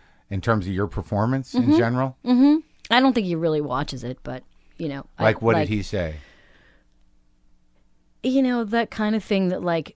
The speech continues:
Speaker 2: um, like,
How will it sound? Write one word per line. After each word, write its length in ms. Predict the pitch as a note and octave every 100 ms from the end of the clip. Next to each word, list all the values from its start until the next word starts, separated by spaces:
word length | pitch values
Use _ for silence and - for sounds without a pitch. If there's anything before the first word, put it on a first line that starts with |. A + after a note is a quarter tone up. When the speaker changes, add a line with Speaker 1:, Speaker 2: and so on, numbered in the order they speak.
| _ D#3+
Speaker 2:
um, 400 | D#3+ D3+ C#3 D3 _ _ _ _ _ _ _ _ _ _ _ _ _ _ _ _ -
like, 260 | F3 D#3+